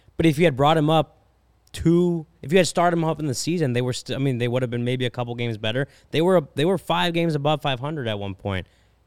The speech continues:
before they went on the big losing streak. They were five games above five hundred. What would, so his first twelve games would have happened, and they may have won.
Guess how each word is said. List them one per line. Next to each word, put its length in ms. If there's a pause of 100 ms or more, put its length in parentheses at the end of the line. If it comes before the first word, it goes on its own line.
(380)
before 320
they 80
went 160
on 80
the 140
big 220
losing 260
streak. 440 (320)
They 80
were 240 (320)
five 240
games 200
above 260
five 200
hundred. 300
What 200
would, 280 (500)
so 160
his 120
first 280
twelve 240
games 300
would 80
have 80
happened, 460
and 300
they 100
may 240
have 100
won. 280